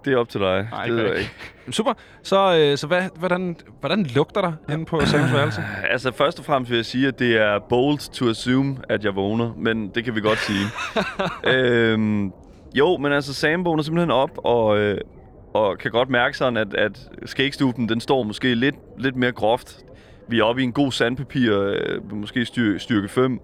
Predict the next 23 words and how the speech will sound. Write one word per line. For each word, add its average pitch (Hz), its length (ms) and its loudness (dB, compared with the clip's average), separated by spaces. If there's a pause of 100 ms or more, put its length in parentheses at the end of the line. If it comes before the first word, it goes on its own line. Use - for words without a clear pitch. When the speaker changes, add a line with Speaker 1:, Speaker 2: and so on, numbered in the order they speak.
(460)
Speaker 3:
Ja. 151 160 -2
Speaker 1:
øh, 113 280 2
korn 120 280 -2
fem, 113 300 0
og 107 160 -2
så, 117 300 2
hvad 110 120 -2
hedder 123 140 2
det 107 120 0
nu, 110 240 0
øhm, 90 400 -4 (380)
altså - 180 -14
simpelthen 120 280 -2
kigger 143 260 -2
rundt 120 200 0
i 117 40 -6
lokalet. 117 520 -2 (1080)
Hele 151 220 4
rummet, 117 380 0
det 104 140 4
er 98 40 0
fuldstændig 107 400 -2
smadret. - 380 -10